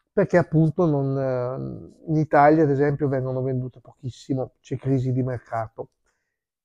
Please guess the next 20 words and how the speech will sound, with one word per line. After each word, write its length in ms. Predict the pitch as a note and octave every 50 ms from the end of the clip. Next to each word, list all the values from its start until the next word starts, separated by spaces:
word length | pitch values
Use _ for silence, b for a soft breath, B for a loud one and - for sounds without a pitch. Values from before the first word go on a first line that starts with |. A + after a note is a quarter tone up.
| _ _
Ma 340 | - D#3 D#3+ F3 F#3+ E3+ E3+
il 120 | F#3+ F#3 F3
motivo 420 | F3 E3 - - G3 F3 E3 D3
per 180 | - D#3 C#3 -
cui 280 | - F3+ F3+ E3+ D#3+
ha 60 | D3
chiesto 400 | - - D#3+ D#3+ C#3 - - C#3+
questi 220 | C3+ C#3+ C3+ C3+ C3
incentivi 880 | C3 C3 - - F3+ E3+ - E3 D#3 D#3 D#3+ E3 F3 F3 E3+ _ _ _ _ _ _ _ _ _ _ _ _ _ _ _ _ _ _ _ _ _ _ _ _ _ _ _ _ _ _ _ _ _ _ _ _ _ _ _ _ _
è 140 | - D3+ D#3+
anche 320 | D#3+ D#3+ F3 E3 - E3
per 140 | - - D3+
poter 600 | - - D#3+ D3 - D#3+ D#3 D#3 D#3+ C#3+ B2+ - -
aumentare 640 | - E3 D#3 E3 F3 E3 - - D#3+ D3 C#3+ C3 C#3+
la 120 | D3 D3 C#3
produzione 1000 | D3 D#3 D#3+ D3+ D#3 C#3+ _ - - E3 D3+ D3+ D3 D3 C#3 D3 D3 C3+ A#2 C#3+
di 120 | C#3+ D3
auto 360 | D3 D3 C#3+ C3+ B2+ - -
in 80 | C#3 C#3
Italia, 600 | C3 - - C3 B2 B2 C3 C3 C#3 C3+ B2